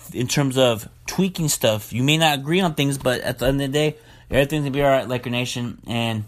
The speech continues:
who knows who, who will be your head coach. And I really thought a couple days ago Tyronn Lue was the coach, but maybe him taking the picture with the Laker cake kinda jinxed it. You know what I mean? But I'm not, sup-, like, like, why, okay,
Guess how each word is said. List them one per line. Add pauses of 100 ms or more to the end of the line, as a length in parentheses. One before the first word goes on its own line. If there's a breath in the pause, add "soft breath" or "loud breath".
(280)
who
knows
who,
who
will
be
your
head
coach. (460 loud breath)
And
I
really
thought
a
couple
days
ago
Tyronn
Lue
was
the
coach,
but (1120 soft breath)
maybe
him
taking
the
picture
with
the
Laker
cake
kinda
jinxed
it. (500)
You
know
what
I
mean? (540 loud breath)
But
I'm
not,
sup-,
like, (600)
like,
why,
okay,